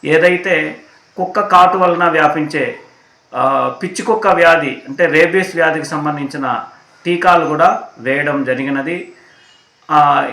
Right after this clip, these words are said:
ఈ సందర్భంగా కుక్కలు పెంపకందారులకు ఏ ఏ సందర్భంలో ఏ ఏ టీకాలు వేసుకోవాలో, ఏ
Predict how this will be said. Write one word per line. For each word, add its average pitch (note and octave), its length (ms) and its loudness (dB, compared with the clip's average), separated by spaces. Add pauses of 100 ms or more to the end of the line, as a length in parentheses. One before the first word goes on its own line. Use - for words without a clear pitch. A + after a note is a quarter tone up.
(140)
ఈ E3+ 140 -4
సందర్భంగా F#3+ 920 0 (360)
కుక్కలు G3+ 500 -2 (320)
పెంపకందారులకు D#3 1200 -2 (680)
ఏ F#3+ 340 2
ఏ G#3 40 -2
సందర్భంలో F3 640 0
ఏ E3 300 2
ఏ - 20 2
టీకాలు E3 520 2
వేసుకోవాలో, D3 920 -2 (640)
ఏ F3+ 280 0